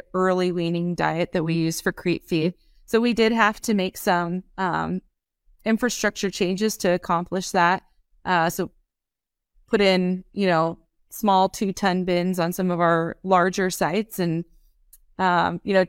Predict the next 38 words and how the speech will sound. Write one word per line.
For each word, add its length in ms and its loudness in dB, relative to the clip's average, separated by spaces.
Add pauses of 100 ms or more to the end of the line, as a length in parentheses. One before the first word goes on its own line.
(120)
just 180 -2
managing 500 0
that 200 2
and 80 0
managing 360 0
biosecurity 640 0
of 80 -4
getting 280 0
that 180 -4
different 380 -4
diet 320 2
in 180 0
can 160 -6
be 100 0
a 80 2
little 200 0
bit 180 -4
tricky, 500 -4 (300)
but 140 0
that's 260 2
where 140 -2
we've 240 0
really 300 2
seen 400 -2
the 80 -2
benefit 600 0
of 220 0
the 120 2
post-weaning 680 -2
success 640 -2 (180)
is 200 -4
using 280 0
that 200 0 (100)
early 380 2
weaning, 580 -4 (260)
um, 360 -4
starter 420 -2
diet 400 -4